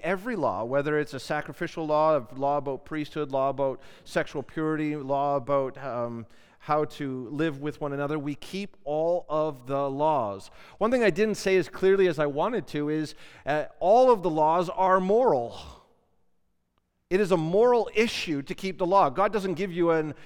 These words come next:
amoral law, a law that has no morality attached to it. So we cannot chop the law up into different categories. All of the law come with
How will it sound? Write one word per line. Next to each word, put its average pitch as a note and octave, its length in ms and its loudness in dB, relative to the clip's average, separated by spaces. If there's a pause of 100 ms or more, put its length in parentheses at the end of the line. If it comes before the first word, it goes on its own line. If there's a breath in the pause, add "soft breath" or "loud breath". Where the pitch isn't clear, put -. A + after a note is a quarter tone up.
(160 loud breath)
amoral E3+ 500 4
law, E3+ 340 2
a C3 40 0
law D3+ 220 2
that E3 120 0
has D#3+ 300 -2
no F3+ 180 0
morality F#3+ 540 2
attached A#2+ 460 -6
to A#2+ 100 -4
it. A#2+ 100 -6 (280 loud breath)
So - 140 0
we F3+ 120 2
cannot A3 480 0
chop F#3 320 -2
the E3+ 80 -4
law D#3+ 240 2
up D#3+ 120 -4
into D3+ 140 -6
different D3 320 -8
categories. C#3+ 640 -4
All F#3 240 2
of G3 140 -2
the E3+ 80 -2
law C3+ 340 0
come E3+ 440 -6
with C3+ 340 -2